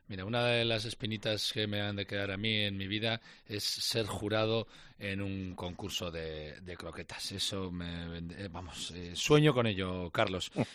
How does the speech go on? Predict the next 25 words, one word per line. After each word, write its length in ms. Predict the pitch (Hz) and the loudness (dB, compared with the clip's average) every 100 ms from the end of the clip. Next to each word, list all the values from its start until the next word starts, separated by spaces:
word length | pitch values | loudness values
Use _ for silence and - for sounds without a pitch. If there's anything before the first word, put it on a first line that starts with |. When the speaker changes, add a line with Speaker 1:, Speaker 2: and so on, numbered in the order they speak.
| - - | -14 -6
Speaker 1:
Eh, 520 | - 110 117 107 107 135 | 2 6 8 6 4 4
es, 100 | 147 | 8
Speaker 2:
Seguro 300 | 117 120 113 | 10 10 10
que 120 | 113 | 6
sí. 120 | - | 6
Speaker 1:
es 340 | 101 139 - 123 | 6 4 2 0
un, 360 | 117 110 110 110 | 0 0 -2 -4
tiene 160 | - 127 | -2 0
que 140 | 120 | 0
ser 240 | - 120 113 | 0 0 0
un, 420 | 110 104 104 107 | -2 -2 -4 -6
un 120 | 110 110 | -4 -4
excelente, 1120 | 95 113 104 95 104 98 95 92 90 85 85 | -4 -4 -2 -2 -2 0 0 -2 -4 -6 -8
eh, 60 | 90 - - | -12 -18 -14
eh, 520 | 98 92 95 90 - 98 107 104 104 80 | -12 -12 -12 -12 -12 -12 -12 -14 -14 -12
final 400 | - 113 113 101 | -2 4 4 2
de 80 | |
fiesta, 380 | 92 104 - 104 107 | -2 -6 -6 -8 -4
eh, 240 | 107 113 104 95 | -2 -2 -4 -6
ser, 320 | - 110 104 147 - - - - | -2 -2 -2 -8 -10 -12 -16 -10
eh, 840 | 101 90 87 85 85 85 - - | -6 -4 -4 -4 -6 -8 -10 -4
catador 600 | 113 120 127 156 127 98 - - - | 2 10 12 12 12 6 -8 -16 0
de 180 | 113 | 2
croquetas. 540 | 110 104 98 87 87 - - - - | 4 2 0 -2 -4 -6 -10 -14 -14
Eh, 260 | - - | -8 -4